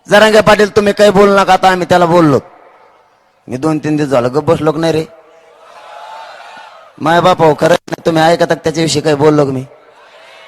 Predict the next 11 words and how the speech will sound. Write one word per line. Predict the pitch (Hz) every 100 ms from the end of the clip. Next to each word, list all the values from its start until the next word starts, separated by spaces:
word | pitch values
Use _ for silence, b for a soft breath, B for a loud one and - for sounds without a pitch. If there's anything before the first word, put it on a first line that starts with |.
| b -
मग | 98 120
आता | 123 131
ते | 143 135
गप्प | 123 127
बसले, | 120 123 92 82 - _ _ _ _
पण | -
बारीक | 101 80 101 139 151 156 147 147
आवाजात | 135 139 131 117 -
कणत | 143 104
बोलत | 98 104 90
आहे. | -